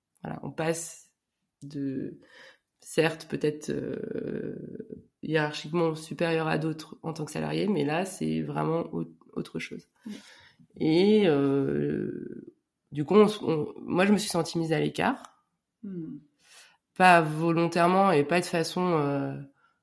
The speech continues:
Speaker 1: euh, mal intentionnée, mais d-, naturellement. Et c'est, et c'est même normal. Enfin, je veux
Speaker 2: Hmm.
Speaker 1: dire, il y a un moment donné, c'est, c'est, c'est tout à fait, euh, naturel comme processus.
Speaker 2: Ouais.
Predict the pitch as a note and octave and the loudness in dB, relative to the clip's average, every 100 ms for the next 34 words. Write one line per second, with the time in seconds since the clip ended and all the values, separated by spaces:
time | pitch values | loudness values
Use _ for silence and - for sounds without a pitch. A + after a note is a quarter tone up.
0 | _ _ D3 C#3+ C#3 C#3 C#3 - D#3+ D3+ | _ _ -10 -8 -8 -12 -14 -16 -14 -14
1 | D3+ D#3 E3 D#3+ D#3 D3 E3 A3 A3+ D3 | -4 2 2 2 -2 -2 2 6 6 4
2 | D3+ - D3+ C#3+ - - D#3 D3+ C#3 C3+ | 0 -4 -12 -12 -12 -8 -2 0 -2 -4
3 | - - D#3 E3 - G3+ G#3 D#3+ D#3+ - | -6 0 4 4 4 4 6 4 0 -4
4 | D3 - C#3+ C#3 C#3 C#3+ C#3 C#3+ C#3+ D3 | -4 -2 0 2 2 2 0 -2 -2 0
5 | D3 C#3 D3+ F3+ D#3+ D3 - D3+ - - | 0 2 2 2 2 -2 -6 -6 -4 -4
6 | D#3+ D#3 D3 - C#3+ C#3 C#3 D#3 E3+ - | -4 -4 -8 -8 -8 -6 -4 -2 -2 -4
7 | C#3+ C#3+ D3 - _ _ _ _ _ _ | -4 -4 -6 -14 _ _ _ _ _ _
8 | - _ C#3+ C#3+ C#3+ D3+ D#3 _ - - | -20 _ -8 -8 -10 -14 -18 _ -20 -10
9 | - D#3 D#3 F3 E3 D#3+ D3+ C#3+ D3 D3+ | -2 -2 -2 -4 -2 -2 -4 -8 -12 -16
10 | D#3+ D#3 D#3 - E3 E3 D#3+ D#3 D#3+ D#3+ | -10 -6 -4 -4 -4 -4 -4 -6 -6 -4
11 | F#3+ G3+ G3 | -4 -4 -6